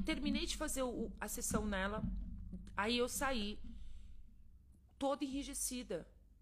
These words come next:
toda dura, como se eu tivesse, o meu corpo tivesse captando o enrijecimento do corpo dela.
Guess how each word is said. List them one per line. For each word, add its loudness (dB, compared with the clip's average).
toda 0
dura, 4
como 2
se 4
eu 2
tivesse, 2
o 0
meu 2
corpo 2
tivesse -2
captando 2
o 0
enrijecimento 0
do -6
corpo -2
dela. 2